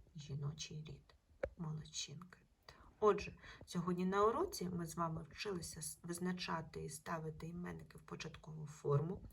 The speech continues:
Початкова форма іменника — це іменники, вжиті в називному відмінку однини. Коли ми ставимо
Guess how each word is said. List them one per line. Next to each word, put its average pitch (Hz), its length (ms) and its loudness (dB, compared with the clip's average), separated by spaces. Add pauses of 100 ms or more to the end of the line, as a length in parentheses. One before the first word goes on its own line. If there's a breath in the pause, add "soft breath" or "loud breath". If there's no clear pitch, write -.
(320 loud breath)
Початкова 220 600 6
форма 165 520 0
іменника — 220 580 -2
це - 140 -4
іменники, 160 560 -4
вжиті 165 420 -4
в 156 80 -4
називному 151 640 -8
відмінку 208 600 -10 (260)
однини. 156 720 -8 (1000 loud breath)
Коли 190 180 0
ми 175 120 -2
ставимо 160 540 -4